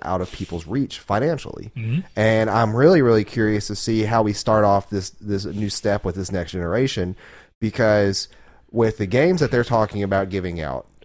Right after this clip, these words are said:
Speaker 1: and, and creating, and like you said, almost every Final Fantasy game to Games Pass,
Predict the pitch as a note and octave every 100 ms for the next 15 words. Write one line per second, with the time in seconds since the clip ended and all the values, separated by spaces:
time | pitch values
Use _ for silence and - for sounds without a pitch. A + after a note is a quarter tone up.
0 | G#2 G#2 G2 F#2 - G2 F2 D#2+ B1 D2+
1 | - - F#2+ F#2 F2+ E2 F#2 F#2+ - _
2 | G#2+ G#2+ A2+ - F2 G2 F2+ G#2+ B2+ C#3+
3 | C3 A#2+ A2+ F#2+ G#2 F#2 F2 - F2 F2
4 | D2+ F2 D#2 B1+ -